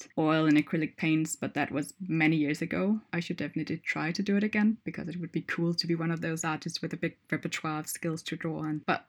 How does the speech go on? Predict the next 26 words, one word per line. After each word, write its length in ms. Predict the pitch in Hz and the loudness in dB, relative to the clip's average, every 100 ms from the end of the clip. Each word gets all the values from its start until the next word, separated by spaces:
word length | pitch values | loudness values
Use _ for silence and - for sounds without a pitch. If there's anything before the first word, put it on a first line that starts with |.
| - | 0
but 140 | 180 | 4
I 140 | 190 214 | 6 8
am 100 | 349 | 8
currently 360 | 294 254 202 | 6 6 6
working 380 | 185 180 190 196 | 6 4 6 4
on 80 | 170 | 4
something 440 | 175 170 170 170 | 2 0 0 0
with 220 | 156 165 | 0 -4
programming, 720 | - 190 202 196 160 156 170 - _ | 0 2 4 4 4 0 -2 -6 _
if 160 | 180 170 | 2 6
one 140 | 175 | 4
could 160 | 175 170 | 4 0
call 180 | 175 165 | 2 4
that 320 | 151 - - - - - - | 2 2 -6 -10 -12 -10 -2
a 100 | 160 | 2
medium. 480 | 156 147 147 160 - | 2 2 0 -2 -6
It's 100 | - | -6
just 220 | - 170 - | -2 -2 -4
a 40 | |
small 340 | - 170 165 160 | -2 2 2 0
dress-up 480 | - 165 170 170 | -2 -4 -2 -6
game 240 | - 156 160 | -4 -2 -2
with 140 | 170 | -4
Snape, 380 | - 156 147 - - - _ | -2 0 0 -2 -14 -20 _
which 180 | 165 - | -6 -4
is, 220 | 139 | -6